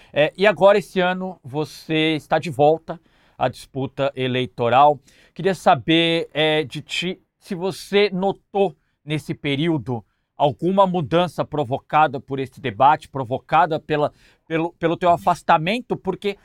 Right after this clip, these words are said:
trata-se do afastamento, é, é, de alguém, como eu repeti aqui, de talvez um dos quadros jovens, é, mais promissores da, da esquerda brasileira, e o, o teu anúncio pegou muita gente de surpresa e,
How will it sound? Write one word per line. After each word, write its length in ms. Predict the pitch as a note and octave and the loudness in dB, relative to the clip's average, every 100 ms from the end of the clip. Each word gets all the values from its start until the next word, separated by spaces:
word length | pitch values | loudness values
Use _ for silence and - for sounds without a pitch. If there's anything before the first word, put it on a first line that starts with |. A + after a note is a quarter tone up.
| _ _ - | _ _ -2
trata-se 580 | G#3+ B3+ - F#3+ - | 2 2 0 -6 -6
do 80 | F3+ | -2
afastamento, 1120 | F#3+ - E3+ - D#3 E3+ G3 - - F#3 F3+ - | -2 0 -2 -2 -2 -2 -6 -8 -2 -2 -2 -2
é, 360 | D#3 D#3+ D3+ | -2 0 0
é, 80 | D#3 | 0
de 220 | - - | -2 2
alguém, 320 | F3+ C#3 E3+ E3+ | 2 2 -2 -2
como 240 | F#3+ A3 | -4 0
eu 40 | |
repeti 460 | F3+ F3+ D#3+ - D#3+ | 0 -2 -10 -10 -8
aqui, 340 | C#3 - G3+ D3+ _ _ _ | -8 -6 -8 -8 _ _ _
de 220 | - F#3+ | -8 -6
talvez 480 | F#3+ A3 E3+ G#3 G#3 | 2 4 4 2 0
um 80 | G3+ | -4
dos 120 | G3 | -8
quadros 720 | - G#3+ G3+ F3+ F#3+ C#3+ - _ | 2 4 4 4 -2 -2 -10 _
jovens, 880 | C3 G2 F#3 G#3 D3+ D3 B2+ - _ | -8 2 6 6 2 -6 -8 -16 _
é, 200 | C#3 D3 | -2 0
mais 200 | D3+ F3 | 0 -2
promissores 640 | - F3+ D#3 - F3+ D#3+ | -4 -6 -6 -2 -2 -2
da, 300 | C3 D3+ C#3+ - _ _ | 0 2 2 0 _ _
da 100 | - | -2
esquerda 460 | D3 - D3 C#3+ C#3 | -2 -2 -4 -2 -2
brasileira, 720 | C3+ C#3 A2+ B2+ E3+ F#3 C#3+ - _ _ - | -2 -4 -4 -2 0 2 0 -2 _ _ -6
e 300 | G#3 A#3 - | -4 -4 -6
o, 140 | A#3 - - | -8 -8 -10
o 120 | - | -12
teu 240 | F3 B3 C4+ | -2 4 4
anúncio 920 | A3+ F#3+ A#3 C#4 F3+ - - E3 C3+ _ | 4 0 -4 -6 -10 -14 -6 -4 -4 _
pegou 200 | F#3+ F#3+ | -4 0
muita 280 | G3+ A3 G#3+ | 0 -2 -4
gente 160 | F#3 G3 | -4 -8
de 80 | |
surpresa 840 | - G#3+ D#3+ F#3 G3+ G#3 E3+ G#3 G#3 _ - | -10 -10 -6 -2 0 0 0 -2 -2 _ -8
e, 360 | F#3+ G3 F#3+ | -6 -4 -4